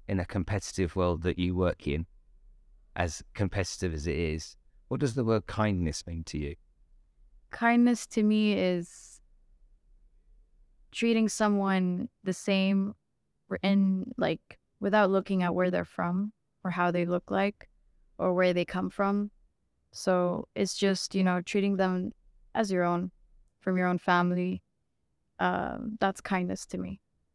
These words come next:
Speaker 1: And one message to all of the girls out there right now that are listening to this, a lot of them with their parents, 'cause their mum and dad will say, "Come and listen to this," <laughs>
Speaker 2: <laughs>
Speaker 1: that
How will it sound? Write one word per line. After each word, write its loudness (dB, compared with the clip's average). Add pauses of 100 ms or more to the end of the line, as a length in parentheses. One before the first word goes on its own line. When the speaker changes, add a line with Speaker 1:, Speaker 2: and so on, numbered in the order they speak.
(840)
Speaker 1:
And 0
one 2
message -2
to -2
all 2
of -2
the 0
girls 2
out 0
there 0
right 2
now 0 (320)
that 2
are 0
listening 0
to -8
this, -2
a 0
lot 4
of 0
them 0
with -2
their 0
parents, -2
'cause -6
their 0
mum 0
and -2
dad -2
will -2
say, -4
"Come 0
and -2
listen -8
to -6
this," -2
<laughs> -20
Speaker 2:
<laughs> -20
Speaker 1:
that 4